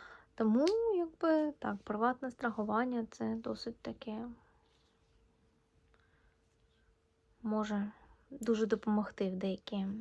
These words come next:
в деяких, а може, в багатьох ситуаціях. Е, може, мені просто пощастило, що я ще на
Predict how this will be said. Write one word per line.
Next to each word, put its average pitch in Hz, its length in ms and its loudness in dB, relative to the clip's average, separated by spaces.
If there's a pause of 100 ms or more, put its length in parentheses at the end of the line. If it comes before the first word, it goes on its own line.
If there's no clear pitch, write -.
(180)
в 208 120 -4
деяких, 196 680 -6 (340)
а 214 60 -2
може, 202 220 4
в 190 40 0
багатьох 190 420 0
ситуаціях. 196 760 -8 (960)
Е, 240 40 -4 (480)
може, 240 240 6
мені 208 220 8
просто 208 280 -2
пощастило, - 520 -2
що 240 180 -2
я 220 140 0
ще 208 220 -4
на 202 140 2